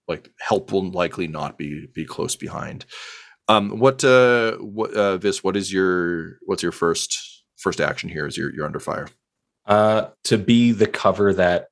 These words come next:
Speaker 2: the Inquisitor and Captain need to get to proper safety. So he'd be looking for the most direct path to guide these two, uh, probably to, into a building. If we're out in the open among, like,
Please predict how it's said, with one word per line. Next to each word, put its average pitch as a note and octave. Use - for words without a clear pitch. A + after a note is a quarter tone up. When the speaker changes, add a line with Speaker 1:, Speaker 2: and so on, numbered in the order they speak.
Speaker 2:
the F#2
Inquisitor F#2
and E2
Captain F2
need F2
to F2
get D#2+
to D2+
proper G2+
safety. A#2
So A#2+
he'd G2
be G#2
looking G#2+
for G2+
the F2+
most F2+
direct F2
path F2+
to E2
guide F#2
these F#2+
two, A2
uh, F2
probably F#2+
to, F#2+
into F#2
a E2+
building. D#2
If -
we're G2+
out A2
in A2
the G2
open G#2
among, E2+
like, D#2+